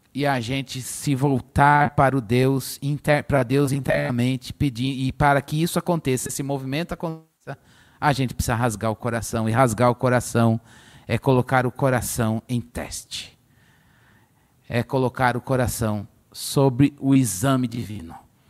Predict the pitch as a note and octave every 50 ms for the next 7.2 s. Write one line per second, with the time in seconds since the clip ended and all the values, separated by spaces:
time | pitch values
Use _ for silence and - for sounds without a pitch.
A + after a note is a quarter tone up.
0 | _ _ _ _ _ _ _ _ _ - D3 C#3+ A2 G2 A#2 A#2+ B2 - - D3
1 | D#3 C4 G#3 C3 G#2 - - - - - - _ _ _ _ _ _ _ _ _
2 | _ _ _ _ _ _ _ _ _ - - C#3 - F#3 G3 G3+ F#3+ - - F#3
3 | F3+ E3+ - - C#3 E3 F#3 F#3 - - - - D3 D3 D3 D3+ D3 C#3+ - -
4 | - - D#3 E3+ F#3+ F#3+ E3 A#2 F#2+ A#2 D3 D#3+ D#3 C#3 - - D#3+ C#3+ A#2+ A#2+
5 | B2 C3 C3 B2+ - - - - _ _ _ _ _ - A#2+ B2 B2+ B2+ - -
6 | - A2+ G#2+ G2+ A2+ A2 - - G#2+ G2+ - G#2+ G2+ G2+ F#2+ - - G2 F#2+ G2
7 | - - - -